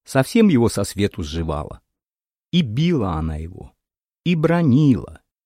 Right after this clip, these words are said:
и из дому гнала. Вдруг видит Настенька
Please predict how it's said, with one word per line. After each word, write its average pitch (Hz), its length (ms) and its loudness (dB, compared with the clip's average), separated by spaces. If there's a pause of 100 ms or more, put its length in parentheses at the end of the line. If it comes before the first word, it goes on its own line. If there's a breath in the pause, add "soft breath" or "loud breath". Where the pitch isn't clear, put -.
(300)
и 95 220 -2
из 82 160 -8
дому 151 400 4
гнала. 98 500 -4 (1500)
Вдруг 117 520 -6
видит 117 440 -2
Настенька 175 680 -2